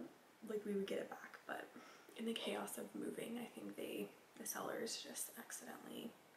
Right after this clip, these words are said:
donated it instead, which sucks, but it is what it is. So now my mom will have a new hat. Also, sorry if the lighting keeps changing. The sun is definitely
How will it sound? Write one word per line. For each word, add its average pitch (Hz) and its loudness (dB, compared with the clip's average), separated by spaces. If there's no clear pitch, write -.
donated 156 0
it - -4
instead, - 0
which - 2
sucks, - -2
but - 2
it 220 2
is 214 4
what - -2
it - -2
is. - 0
So - -4
now 240 2
my 247 8
mom 233 8
will 233 6
have 214 2
a 202 2
new 202 2
hat. 202 2
Also, - 10
sorry 269 6
if - 0
the 370 6
lighting 233 6
keeps 240 0
changing. 226 4
The 233 2
sun 202 2
is 233 -2
definitely 202 -2